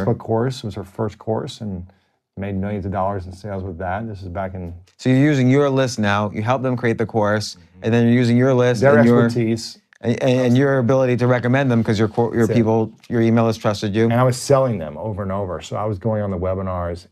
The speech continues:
Speaker 1: and interviewing them essentially, and then pitching and closing at the end. So they would teach and I would pitch and sell.
Speaker 2: So I think there's this interesting thing of, like, it's like an onion. You had that
Speaker 1: Mm-hmm.
Speaker 2: core middle,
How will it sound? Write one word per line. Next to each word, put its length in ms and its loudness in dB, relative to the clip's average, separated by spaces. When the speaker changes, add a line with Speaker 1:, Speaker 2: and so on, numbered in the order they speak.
Speaker 1:
and 480 -10
interviewing 540 4
them 180 -2
essentially, 800 -4
and 120 -4
then 200 -6
pitching 360 -6
and 100 -10
closing 400 -8
at 120 -10
the 100 -12
end. 260 -10
So 100 -12
they 120 -2
would 180 -2
teach 440 0
and 100 -8
I 80 -4
would 160 -10
pitch 340 -10
and 180 -20
sell. 420 -12
Speaker 2:
So 100 -2
I 40 2
think 120 0
there's 180 2
this 160 -2
interesting 460 0
thing 420 0
of, 140 -2
like, 380 0
it's 100 -6
like 100 2
an 200 -2
onion. 440 0
You 100 0
had 140 2
that 200 0
Speaker 1:
Mm-hmm. 460 -2
Speaker 2:
core 520 0
middle, 520 0